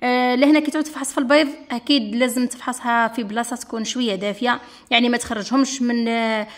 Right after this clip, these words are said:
الفقاصه، يعني البلاصه بارده بزاف، ممكن هذاك الجنين راح ي-، يفزد لك يعني ويموت لك في وسط البيضه. واهم حاجه انك ما تخلخلش البيضه هذيك بزاف.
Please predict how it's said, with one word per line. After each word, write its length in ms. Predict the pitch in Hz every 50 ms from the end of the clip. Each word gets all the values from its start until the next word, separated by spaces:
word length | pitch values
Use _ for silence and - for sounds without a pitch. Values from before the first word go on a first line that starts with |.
| - - _ -
الفقاصه، 580 | 254 240 - 277 277 - - 285 277 - - 269
يعني 260 | 269 254 254 262 254
البلاصه 420 | 247 220 214 233 233 233 - 214
بارده 320 | 196 196 214 208 190 202 214
بزاف، 400 | 190 196 190 202 233 226 - 226
ممكن 400 | 220 226 220 214 220 233 214 202
هذاك 300 | 208 208 220 208 - 208
الجنين 480 | 202 196 202 202 208 214 214 208 202
راح 180 | 208 202 - -
ي-، 600 | 208 208 208 196 196 196 190 190 190 190 185 - - - - - _
يفزد 320 | - 240 254 254 302 233 226
لك 160 | 233 233 -
يعني 300 | 226 214 226 233 240 240
ويموت 320 | 233 226 226 226 220 226
لك 60 | - -
في 100 | - 214
وسط 200 | 208 202 - 190
البيضه. 440 | 175 202 202 208 208 254 254 254 269 - - - - - - -
واهم 640 | - 254 269 277 277 269 262 - 262 247 277 285 277
حاجه 280 | 285 302 285 269 277 285 -
انك 240 | 277 269 262 269
ما 80 | 262 262
تخلخلش 440 | 254 - - 240 - - 269 262 -
البيضه 280 | 220 196 233 233 226
هذيك 300 | 202 196 214 202 - -
بزاف. 560 | 196 185 175 156 - 175 180 - - _ _